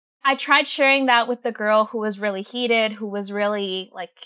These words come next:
emotional, and she really didn't respond to it at all.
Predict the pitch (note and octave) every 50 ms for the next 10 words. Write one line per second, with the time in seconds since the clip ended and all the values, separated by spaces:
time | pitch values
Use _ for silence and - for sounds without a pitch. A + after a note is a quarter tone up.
0 | _ _ _ _ _ _ _ _ _ _ _ _ _ - - - - - _ -
1 | A3 G#3 G3+ A3+ C4 D4 C#4+ - - C#4+ C4+ C4+ C4+ C4+ C4 C4 C4 B3+ - -
2 | _ _ - - A#3+ A3+ A3+ A3 A3 A3 G#3+ A3 A3 G#3+ G#3+ - - - - -
3 | - - - - - - B3+ B3 A3+ A#3 A3+ A3 A3 G#3+ G#3+ G#3+ G3 G3 F#3+ -
4 | G3+ - - - E3 E3+ F3 - - F#3 - - - - - - - - G3+ F#3+
5 | -